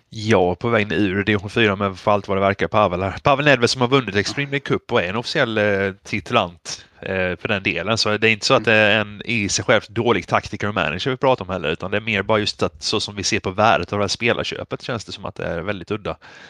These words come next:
Speaker 1: milt sagt.
Speaker 2: Ja, det känns
Speaker 1: Eh.
Speaker 2: inte som att man t-, har tänkt igenom det riktigt. Jag, jag, jag tror det är mer,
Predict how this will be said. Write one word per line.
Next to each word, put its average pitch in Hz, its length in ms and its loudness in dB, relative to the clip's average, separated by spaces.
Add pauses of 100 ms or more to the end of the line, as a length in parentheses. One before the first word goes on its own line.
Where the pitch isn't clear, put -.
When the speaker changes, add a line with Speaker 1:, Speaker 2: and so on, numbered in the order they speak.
(460)
Speaker 1:
milt 92 260 -12
sagt. - 360 -8 (1080)
Speaker 2:
Ja, 139 140 6
det 139 100 -2
känns 151 200 4
Speaker 1:
Eh. 151 40 4
Speaker 2:
inte 147 100 0
som 123 120 -2
att 123 40 4
man 120 100 2
t-, - 240 -2
har 127 160 2
tänkt 117 460 0
igenom 117 480 -2
det - 140 -2
riktigt. 190 320 -4
Jag, 131 280 0
jag, 139 180 4
jag 170 380 2
tror 139 200 2
det 123 80 0
är 113 40 2
mer, 110 220 -4